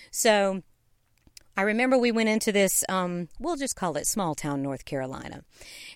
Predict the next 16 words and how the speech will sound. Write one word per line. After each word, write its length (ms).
And, 540
um, 300
we 100
went 160
into 180
the 100
space. 300
It 40
was 100
very 220
unique. 640
The 260
stage, 880
um, 180
had 180
an, 300